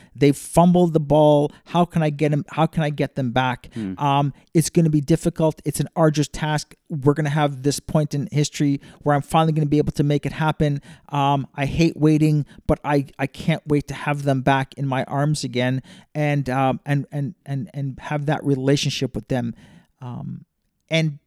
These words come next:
Speaker 1: when you're in a relationship with God, even now we have that glimpse of it, how wonderful it is, how ecstatic it is,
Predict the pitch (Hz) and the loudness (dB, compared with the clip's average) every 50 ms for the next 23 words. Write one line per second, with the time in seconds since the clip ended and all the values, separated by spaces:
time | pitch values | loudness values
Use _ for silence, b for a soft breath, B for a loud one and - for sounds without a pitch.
0 | _ _ _ _ - 147 160 165 156 147 156 170 185 180 160 151 151 165 185 - | _ _ _ _ 0 2 2 4 4 2 2 2 2 2 0 0 0 0 0 -2
1 | 196 165 156 - 170 147 147 135 147 170 190 170 - - 175 175 160 151 147 151 | -4 -8 -4 -6 -6 -6 -4 -4 -2 -2 -2 -2 0 0 0 0 0 -2 -2 0
2 | 151 160 160 151 147 135 147 139 139 139 135 - - 131 131 135 143 156 - - | 0 0 0 0 0 -2 -2 -2 -2 -2 -2 -2 -4 -2 0 2 2 2 0 -2
3 | - 123 113 107 113 - b b b b b b - 147 143 135 131 127 143 147 | -2 0 0 -2 -2 -4 b b b b b b 0 2 2 2 2 0 0 2
4 | 160 156 143 - - 143 135 135 131 127 127 123 120 - 120 131 131 123 117 - | 2 2 0 0 -2 -2 -2 0 0 0 0 0 -2 -4 -2 0 0 0 0 -2
5 | - - - - 135 139 147 143 - 135 120 123 120 123 123 - | -6 -4 -2 -2 -2 0 -2 -2 -4 -4 -2 -2 -2 -2 -4 -6